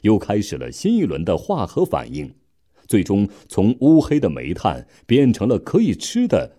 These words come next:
白色蛋氨酸粉末。公司总经理杨军奎说，以前中国蛋氨酸市场被国外企业垄断，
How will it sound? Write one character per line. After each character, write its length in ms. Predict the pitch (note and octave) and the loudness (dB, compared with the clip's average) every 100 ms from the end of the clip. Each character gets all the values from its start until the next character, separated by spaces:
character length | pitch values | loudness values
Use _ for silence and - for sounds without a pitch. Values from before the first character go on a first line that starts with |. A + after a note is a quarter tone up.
| _ - | _ -4
白 260 | D#2 E3 | -2 0
色 340 | G3+ G3+ F#2+ - _ | 0 0 0 -2 _
蛋 220 | G#3+ B2 | -2 0
氨 200 | - D#3 | -2 -4
酸 240 | D3+ G3+ G3 | -2 -2 -2
粉 220 | - - | -6 -10
末。 240 | D3 B2 _ _ _ _ | -10 -10 _ _ _ _
公 180 | B2+ D3+ | 4 4
司 160 | D3+ | 4
总 180 | D3 G2+ | 2 2
经 220 | G2 D3 | 2 2
理 240 | A2 C2+ C2 | 0 -2 -6
杨 200 | - B2 | -4 -2
军 160 | F3+ G3+ | 0 0
奎 240 | G3 C2 | -2 -6
说， 300 | D#2 D#2+ - - _ _ _ _ _ _ | -6 -6 -6 -12 _ _ _ _ _ _
以 180 | F#2+ A2 | 0 0
前 340 | - F2+ A2 - - | 2 2 2 0 0
中 180 | B2+ D#3+ | 2 2
国 300 | - D2 F#2+ | 0 0 0
蛋 160 | C#3 | 0
氨 160 | A#2+ A#2+ | 0 0
酸 220 | C3 C3+ | 0 0
市 120 | B2+ | 0
场 320 | C#3+ - A#2 A#2 _ | -2 -4 -8 -14 _
被 160 | C3+ B2 | 2 2
国 240 | - A#2 | 2 2
外 140 | A#3 | 2
企 200 | D#3+ - | -2 -4
业 120 | F#2+ G#2 | -2 -2
垄 260 | C2 A1+ | -6 -6
断， 180 | - | -4